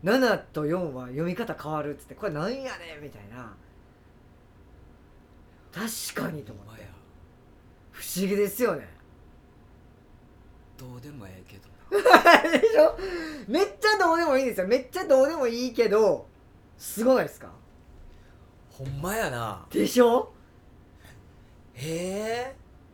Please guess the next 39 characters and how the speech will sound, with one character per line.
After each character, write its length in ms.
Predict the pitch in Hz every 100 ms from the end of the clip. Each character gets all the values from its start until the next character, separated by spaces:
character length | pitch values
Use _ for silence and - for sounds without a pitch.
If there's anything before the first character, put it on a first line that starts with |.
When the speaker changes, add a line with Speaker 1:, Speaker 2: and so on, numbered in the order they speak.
| - - - - - - - - - - - - - - - - - - - - -
Speaker 2:
何 280 | 135 180 208
も 140 | 202 160
思 180 | 156
っ 40 | 139
た 160 | 151
こ 100 | 143
と 100 | 135 123
な 120 | 110
か 140 | 117
っ 20 |
た。 60 | 110
Speaker 1:
そ 80 | 262
う、 20 |
僕 220 | 302 403
も 140 | 403 226
何 260 | 226 359 370
も 120 | 262
思 160 | 262
っ 60 | 269
た 120 | 269
こ 60 | 262
と 100 | 190
な 100 | 180
く 100 | -
て、 120 | 170
で 60 | 175
も 80 |
確 340 | 170 359 - -
か 100 | 190
に 140 | 147
海 320 | - 508 453
外 160 | 220 180
の 60 | 160
人 180 | 156
か 80 | 143
ら 80 | 143
し 100 | -
た 100 | 151
ら、 280 | 131 131